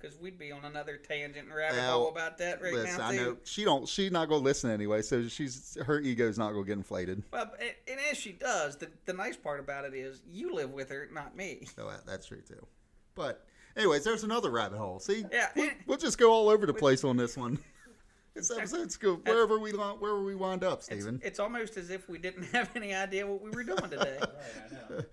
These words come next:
Speaker 2: <laughs> I pr-, I promise you guys, we, we, we have an idea. It's just, that's not where it goes, so.
Speaker 1: Uh, usually not. So let me, let me get into your, your questions here. So, Steven, how is it that you came to, uh, find out about and meet us over here at Blue Line?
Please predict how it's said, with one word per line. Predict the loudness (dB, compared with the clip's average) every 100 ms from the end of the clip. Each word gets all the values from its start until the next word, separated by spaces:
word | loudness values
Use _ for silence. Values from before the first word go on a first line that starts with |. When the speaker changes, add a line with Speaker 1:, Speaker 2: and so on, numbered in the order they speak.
| -14 -2
Speaker 2:
<laughs> | 0
I |
pr-, | 2 0
I |
promise | 2 2 2 -2
you | -2
guys, | 2 2
we, | 0 -8 -10 _ _
we, | -6 -4
we | -4
have | 0 0 0
an |
idea. | 0 0 0 0 0
It's | -2
just, | -8 -10 -18 _ _ _ -8
that's | -6 -4
not | -4 -4
where | -4
it | -4
goes, | -6 -6 -10
so. | -8 -8 -8 -12 -20 -20 -16
Speaker 1:
Uh, | -14 -14 -16 _
usually | -20 -18 -14 -12
not. | -10 -10 -12 -18 _ _ _
So | -4 -4
let | -2
me, | -6 -8
let | -8
me | -6
get | -4
into | -4 -6 -10 -14
your, | -10 -8 -10 -12 -14
your | -14
questions | -10 -6 -6 -8 -16 -16
here. | -16 -18 -20 _ _ _ -2
So, | 6 6 6
Steven, | -4 2 4 6 6
how | 6 8 10
is | 10 6
it | 0
that | -2 -2
you | -2 0 -2 -6 -2
came | 2 4 2
to, | 0 2 4 6
uh, | 6 6 4
find | 4 6 8
out | 6
about | 6 6 6
and | 4
meet | 2 2
us | 4 4 4
over | 2 2
here | 0
at | 0
Blue | 0 0
Line? | -2 -4